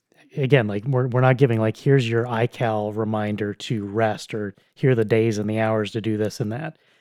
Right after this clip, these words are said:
Christian freedom is not prescriptive in that sense, but we're creatures, and creatures need rest. So don't let your observance of the Sabbath end with, "Okay, I went to church, I'm done. Now I gotta go to work. I gotta do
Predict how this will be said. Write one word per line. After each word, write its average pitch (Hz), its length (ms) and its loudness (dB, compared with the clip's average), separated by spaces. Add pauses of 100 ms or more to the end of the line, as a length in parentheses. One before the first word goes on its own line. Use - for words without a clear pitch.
(120)
Christian 170 400 2
freedom 120 400 0
is 98 120 -6
not 117 240 -2
prescriptive 110 600 -6
in 101 100 -6
that 120 180 -8
sense, 160 380 -10 (460)
but 135 360 2 (500)
we're 120 180 0
creatures, 147 800 -4
and 113 160 -4
creatures 123 460 -4
need 110 220 -4
rest. 147 480 -10
So 110 420 -2 (640)
don't 139 400 2
let 123 380 2 (300)
your 117 220 2
observance 110 640 -2
of 104 140 -4
the 101 100 -8
Sabbath 107 580 -4 (380)
end 127 380 2
with, 101 440 -4 (280)
"Okay, 127 220 2
I 113 40 4
went 110 180 -2
to - 60 -20
church, 113 240 -2
I'm 104 120 -4
done. 104 180 -6
Now 107 120 -2
I 107 80 -2
gotta 107 180 -2
go 107 120 -2
to 104 80 -2
work. 107 260 -4
I 110 80 -4
gotta 104 200 -4
do 101 260 -8